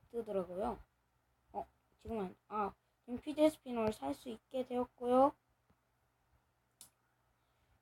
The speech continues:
다음 피제 스피너는 바로 어떻게 생겼을까요? 아, 좀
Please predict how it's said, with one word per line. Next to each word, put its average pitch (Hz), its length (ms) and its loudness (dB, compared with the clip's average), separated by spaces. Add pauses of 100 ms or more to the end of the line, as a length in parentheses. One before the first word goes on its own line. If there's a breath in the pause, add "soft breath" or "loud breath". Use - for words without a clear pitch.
(160)
다음 220 400 -2
피제 262 280 -6
스피너는 277 720 0
바로 311 420 8 (500)
어떻게 - 160 -10
생겼을까요? 339 840 12 (160)
아, 214 320 -2
좀 403 200 -10